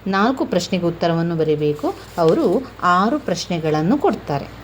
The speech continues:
ಇನ್ನು ನಾವು ಬರುವಂಥದ್ದು ವಿಭಾಗ ಬಿಯಲ್ಲಿ. ಇದು ಹತ್ತು ಅಂಕದ ಪ್ರಶ್ನೆ. ಅವರು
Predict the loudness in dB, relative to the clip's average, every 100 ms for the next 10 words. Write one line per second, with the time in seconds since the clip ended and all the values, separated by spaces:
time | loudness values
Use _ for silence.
0 | -18 -18 -18 -18 -18 -18 -4 2 4 6
1 | 4 4 2 2 -2 -2 0 0 0 0
2 | 0 2 2 4 2 4 2 -2 -8 -16
3 | -20 -4 0 4 2 2 -2 0 2 2
4 | 2 -2 0 0 -2 -4 -2 -2 -4 -10
5 | -12 -16 -18 -2 2 4 4 0